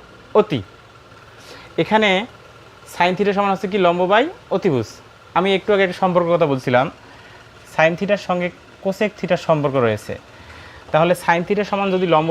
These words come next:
by অতিভুজ হয়, তাহলে sine theta-র যে মানটা আছে, সেই মানটা উল্টাইলে কিসের মান হবে, cosec theta-র মান হবে। তাহলে cosec theta সমান হচ্ছে কি,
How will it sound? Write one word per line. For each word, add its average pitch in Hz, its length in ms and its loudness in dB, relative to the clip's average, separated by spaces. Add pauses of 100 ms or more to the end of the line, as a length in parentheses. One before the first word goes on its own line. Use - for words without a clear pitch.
by 165 120 4
অতিভুজ 175 400 -2
হয়, 139 260 0 (480)
তাহলে 156 140 -2 (100)
sine 180 220 2
theta-র 208 280 2
যে 190 80 4
মানটা 170 380 4
আছে, 165 260 0
সেই 180 180 -2
মানটা 170 200 0
উল্টাইলে 180 400 2
কিসের 202 240 -2
মান 196 120 2
হবে, 208 180 2 (400)
cosec 226 300 2
theta-র 185 220 4
মান 151 120 2
হবে। 104 240 0 (460)
তাহলে 170 220 4
cosec 202 300 2
theta 220 180 0
সমান 202 200 2
হচ্ছে 180 240 -2
কি, 240 200 0